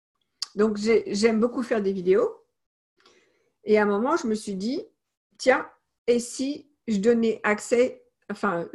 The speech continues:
je, je faisais payer l'accès à mes vidéos ? » Donc, j'ai à peu près, je crois qu'il y en a trois cents maintenant, trois cents vidéos sur le site Bingui. Donc, il faut,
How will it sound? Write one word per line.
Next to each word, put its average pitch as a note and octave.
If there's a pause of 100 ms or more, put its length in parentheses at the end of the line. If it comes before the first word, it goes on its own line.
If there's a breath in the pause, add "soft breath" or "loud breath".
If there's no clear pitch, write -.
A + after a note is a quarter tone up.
je, F3+
je F#3
faisais G#3
payer A#3+
l'accès A3+
à G#3+
mes G#3+
vidéos ? » G3+
Donc, A3
j'ai G#3
à G3+
peu G#3
près, A3 (200)
je -
crois G#3
qu'il G#3
y G3+
en G3
a F#3+
trois G3+
cents A3+
maintenant, G#3 (540)
trois B3
cents A#3+
vidéos A3
sur C4
le G3+
site G3+
Bingui. G3+ (1120)
Donc, A3
il C4+
faut, -